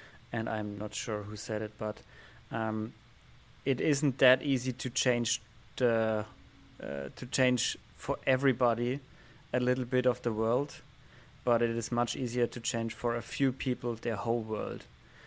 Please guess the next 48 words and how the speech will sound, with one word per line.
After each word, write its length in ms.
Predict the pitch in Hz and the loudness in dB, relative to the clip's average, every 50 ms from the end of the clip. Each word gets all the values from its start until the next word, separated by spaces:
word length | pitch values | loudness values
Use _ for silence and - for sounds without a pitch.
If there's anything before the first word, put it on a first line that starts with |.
| - - - - | -20 -20 -10 -6
And 160 | - 120 123 | -2 0 2
I 60 | 127 127 | 2 4
mean, 160 | 127 131 139 | 2 2 2
that 100 | 139 127 | 2 2
is 160 | 131 127 120 | 2 0 -2
exactly 400 | 127 - - - 131 - - 131 | -4 -6 -6 -6 -6 -6 -6 -6
what 260 | 117 110 113 - - 120 | -6 -4 -6 -6 -4 -4
you 100 | 117 110 | -2 -2
are 60 | 110 | -2
doing. 400 | - 120 113 107 107 107 107 107 - - - - - - - | -4 -4 -6 -6 -6 -8 -10 -12 -16 -20 -20 -20 -20 -12 -4
You're 100 | - 120 | -2 -2
changing 360 | 113 - - 139 135 131 135 120 | 0 2 2 2 2 2 0 -2
for 200 | - - 127 123 | 2 4 4 4
a 40 | |
few 340 | 120 - - - 143 147 147 | 4 2 -2 2 2 2 2
people, 540 | 139 - - 147 143 139 - 120 113 110 110 - - - - - - - - | 2 0 0 0 0 0 -2 -6 -6 -6 -8 -12 -20 -20 -20 -20 -20 -12 -4
or 180 | - 143 127 120 | 2 4 4 4
you're 160 | 113 120 117 | 4 2 0
trying 540 | 110 - - - 127 127 131 127 120 117 113 | 0 0 2 4 4 6 6 4 2 2 -2
and 160 | 113 110 107 | -4 -6 -6
you 160 | 123 113 113 | -4 -2 -2
are 80 | 110 104 - - | -2 -4 -4 -4
doing 340 | - 131 127 123 117 110 107 | -2 0 0 0 -2 -2 -4
it, 160 | 107 107 - - - - - - - - - - - - - - - - | -8 -10 -12 -14 -20 -20 -20 -20 -20 -20 -20 -20 -20 -20 -20 -20 -8 -2
changing 420 | - 135 131 131 131 127 135 123 | 2 4 4 6 4 4 2 0
for 180 | - - 120 120 | 0 2 2 2
a 60 | 110 | 2
few 260 | - - - 135 127 | 0 -4 -2 -2 -2
people 320 | 127 - - 127 131 - 110 | -2 -2 -6 -6 -6 -4 -4
their 140 | 120 110 107 | -4 -4 -4
whole 360 | - - - 123 135 139 135 | -4 -2 0 2 2 2 2
life 480 | 123 117 117 113 117 120 117 - - - - - | 0 0 0 0 0 0 -2 -4 -10 -18 -18 -16
to 140 | - 120 117 - - - | -14 -14 -14 -14 -14 -8
be 140 | - 131 123 120 | -6 -4 -2 0
able 260 | 120 123 120 120 117 | 0 0 0 0 -4
to 160 | - - 120 | -6 -4 -4
hold 240 | 104 110 120 120 - | -2 -2 -4 -4 0
their 220 | - 127 123 123 - - - | 2 2 2 2 0 -4 -10
children 480 | - - - 135 135 127 127 123 120 117 | -6 -2 0 0 0 0 0 -2 -2 -2
again, 360 | 113 110 117 113 110 110 110 - | -4 -4 -4 -4 -4 -4 -6 -6
to 240 | - 120 117 117 - - - - - - - | -4 -4 -4 -4 -6 -10 -16 -20 -20 -14 -2
go 260 | - 127 120 120 120 | 2 4 6 8 8
out 100 | 123 120 | 6 4
to 100 | - - | 4 0
the 100 | 120 123 | -2 -2
beach 320 | 113 - 131 131 131 - 131 | 0 0 2 0 2 0 -2
again, 260 | 123 120 113 110 110 | -2 -2 -4 -4 -4
to 300 | - - 120 117 113 | -4 -4 -4 -4 -4